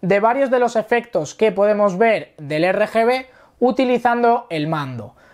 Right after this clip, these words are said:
La verdad es que hay una gran variedad, de hecho nos hemos cansado, hemos estado unos dos minutos cambiando de modo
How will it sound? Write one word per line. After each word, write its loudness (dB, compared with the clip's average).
La 2
verdad 2
es -2
que 0
hay 2
una 0
gran 0
variedad, 0
de -2
hecho 0
nos 0
hemos -2
cansado, 2
hemos 0
estado 2
unos -2
dos 2
minutos 0
cambiando 0
de 2
modo 2